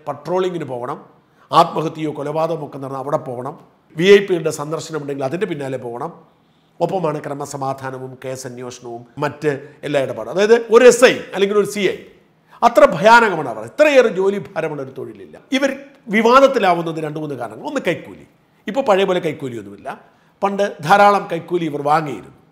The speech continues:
അതാണ് ഇവരെ കുഴപ്പത്തിലാക്കുന്നത്. കൈക്കൂലിയുടെ കാരണം ഇവർ ചെയ്യുന്ന ജോലിയുടെ ശമ്പളം ഇല്ലാത്തതുകൊണ്ടാണ്. പത്താം ക്ലാസ് പാസ്സാവാത്ത ഒരാൾ കെ എസ് ഇ ബിയിൽ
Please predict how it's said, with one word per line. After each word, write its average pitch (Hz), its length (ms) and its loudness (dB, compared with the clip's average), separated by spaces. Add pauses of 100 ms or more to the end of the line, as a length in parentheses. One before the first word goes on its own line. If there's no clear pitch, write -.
(440)
അതാണ് 214 280 6
ഇവരെ 156 180 0 (220)
കുഴപ്പത്തിലാക്കുന്നത്. 156 720 -6
കൈക്കൂലിയുടെ 208 520 0
കാരണം 147 280 -2 (420)
ഇവർ 202 120 0 (120)
ചെയ്യുന്ന 180 300 -4 (100)
ജോലിയുടെ 160 400 -6
ശമ്പളം 156 320 -8
ഇല്ലാത്തതുകൊണ്ടാണ്. 160 680 -6 (360)
പത്താം 208 280 4
ക്ലാസ് 220 260 4
പാസ്സാവാത്ത 160 520 0
ഒരാൾ 147 160 -4 (120)
കെ 151 140 -2
എസ് 165 140 -8
ഇ - 60 -6
ബിയിൽ 147 100 -10